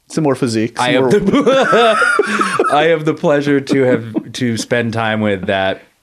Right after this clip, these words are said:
Speaker 2: uh, I, are real good human beings.
Speaker 1: Do you,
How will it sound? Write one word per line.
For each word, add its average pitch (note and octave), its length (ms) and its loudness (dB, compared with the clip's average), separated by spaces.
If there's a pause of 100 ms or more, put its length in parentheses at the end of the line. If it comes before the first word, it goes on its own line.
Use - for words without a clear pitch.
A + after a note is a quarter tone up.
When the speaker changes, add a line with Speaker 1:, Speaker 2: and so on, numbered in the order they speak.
Speaker 2:
uh, F2+ 360 -4
I, F#2+ 260 -6
are G2 180 -6
real F#2+ 420 -4 (240)
good A#2 220 -2
human E2 280 -8
beings. C#2+ 380 -16 (220)
Speaker 1:
Do D#3 120 -6
you, G3 680 -2